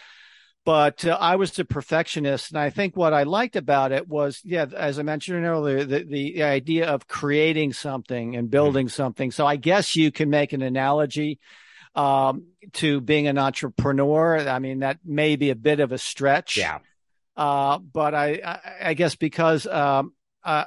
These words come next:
Speaker 1: I, I consider myself a creative person, that may be one reason why I enjoyed the idea of building and creating something.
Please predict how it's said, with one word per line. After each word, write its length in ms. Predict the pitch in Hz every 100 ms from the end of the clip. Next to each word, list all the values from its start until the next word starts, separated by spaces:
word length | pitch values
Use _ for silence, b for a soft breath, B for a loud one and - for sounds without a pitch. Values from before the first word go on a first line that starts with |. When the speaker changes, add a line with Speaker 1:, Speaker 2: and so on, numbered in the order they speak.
| -
Speaker 1:
I, 320 | 147 147 147
I 100 | 147
consider 360 | 135 139 160 151
myself 460 | 143 139 175 151 156
a 80 |
creative 640 | - - 151 151 156 143 -
person, 640 | - 165 147 139 123 120 _ _ _ _ _ _ _
that 280 | 175 151 175
may 160 | 147 151
be 220 | 139 135
one 260 | 139 135
reason 380 | 135 147 135 131
why 320 | 131 131 127 -
I 120 | 131
enjoyed 580 | 123 117 143 131 127 123 B B B
the 100 | 143
idea 340 | 131 120 131 127
of 160 | 107
building 500 | 107 135 135 131 131
and 120 | 123 113
creating 560 | - 131 127 123 117
something. 480 | - 117 104 110